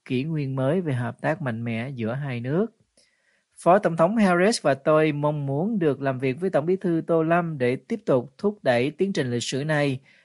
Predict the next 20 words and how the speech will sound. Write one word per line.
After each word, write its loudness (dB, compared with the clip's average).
góp 6
phần 6
hỗ 2
trợ 6
một -4
nước -2
Việt -4
Nam -2
hùng -4
mạnh, -2
độc -2
lập, -2
thịnh -8
vượng -4
và -2
kiên -6
cường", -2
tuyên -6
bố -2
viết. 0